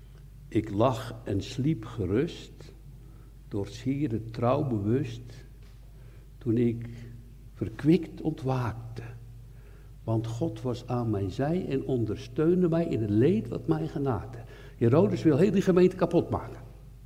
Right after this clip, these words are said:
De duivel is bezig om over heel de wereld de gemeentes kapot te maken.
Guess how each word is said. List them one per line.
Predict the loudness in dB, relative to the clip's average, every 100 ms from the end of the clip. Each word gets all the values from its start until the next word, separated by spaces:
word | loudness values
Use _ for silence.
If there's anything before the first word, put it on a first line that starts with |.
| -18 -18 -14 -6
De | 6
duivel | 8 8 8
is | 8 8
bezig | 8 8 6 4
om | 4
over | 4 6
heel | 10 10 10
de | 8
wereld | 8 8
de | 4
gemeentes | 4 6 8 6 4 -4
kapot | -4 0 2 4
te | 4
maken. | 2 0 -2